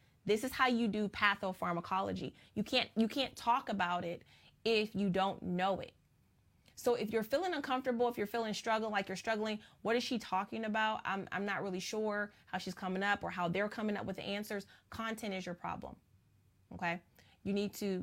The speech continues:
get into the content of nursing. And it's an easy fix. It's an easy fix. All right. All right. Let's move on. Question number five is a safety question. A safety question.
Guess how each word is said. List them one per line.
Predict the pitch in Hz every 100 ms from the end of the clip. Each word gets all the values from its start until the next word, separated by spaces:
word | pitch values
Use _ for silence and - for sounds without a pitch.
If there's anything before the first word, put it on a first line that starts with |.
| 180
get | 190 202
into | 214 214 202
the | 190
content | - 202 208 214 - 165 - _
of | - 170 165 185
nursing. | 175 180 175 - - 202 - _ _ _ _ _ _ _ _ _ -
And | 226
it's | 220
an | -
easy | 240 214
fix. | - 127 - 196
It's | -
an |
easy | 208 180
fix. | 180 - - - _ _ _
All | 165
right. | 175 175 - - - _
All | 190
right. | 170 - - _
Let's | 214 254 -
move | 320 339 277
on. | 226 226
Question | 233 330 -
number | 370 285 262
five | 240 233 240 240 -
is | 208 220 214 214
a | 202
safety | - - 302 381 -
question. | - 156 - - 135 - _ _ _ _ _ - _ _ -
A |
safety | - 233 233
question. | - 147 -